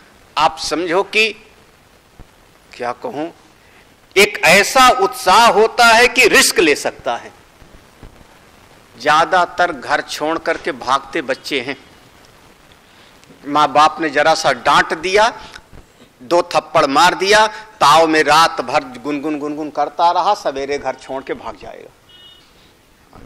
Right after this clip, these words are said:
घर छोड़ के भाग जाए। फिर बाहर जाके भले वो ढाबे पर कप प्लेट धोवे, धक्के खाता है, लेकिन ताव में हिम्मत, जोश है उसमें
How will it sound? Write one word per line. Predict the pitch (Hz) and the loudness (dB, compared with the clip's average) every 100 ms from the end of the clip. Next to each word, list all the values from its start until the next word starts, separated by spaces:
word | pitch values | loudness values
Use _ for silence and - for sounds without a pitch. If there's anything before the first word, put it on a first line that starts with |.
| - | -6
घर | 165 190 | -4 -2
छोड़ | 214 | -6
के | 202 | -8
भाग | 165 120 | -6 -8
जाए। | - - - - | -10 -20 -20 -2
फिर | 214 208 | 0 4
बाहर | 165 180 185 247 | 6 6 6 4
जाके | 214 208 214 - | 4 4 4 2
भले | 202 165 214 247 | 2 2 6 6
वो | 247 - - - - | 6 2 -16 -20 -20
ढाबे | 139 - 147 165 202 220 | -10 0 4 6 4 4
पर | 247 | 2
कप | 254 226 - | 2 2 0
प्लेट | - 233 269 262 | 0 2 2 0
धोवे, | - 117 110 - _ _ _ _ _ _ _ _ _ _ _ _ 139 | -8 -8 -12 -18 _ _ _ _ _ _ _ _ _ _ _ _ -2
धक्के | 196 - 277 262 | -2 0 0 0
खाता | - 131 - 117 | 0 -4 -2 -8
है, | - - _ _ _ _ - _ - _ _ - | -8 -18 _ _ _ _ -20 _ -20 _ _ -4
लेकिन | 220 - 165 | -2 0 -2
ताव | - 147 185 202 | 2 4 4 4
में | 254 254 - - - | 4 2 -2 -14 0
हिम्मत, | 254 262 240 - - - - - - - | 2 4 2 -2 -16 -20 -20 -20 -14 2
जोश | 220 294 - 170 | 6 6 4 0
है | 143 | -2
उसमें | 135 - 123 | -4 -6 -8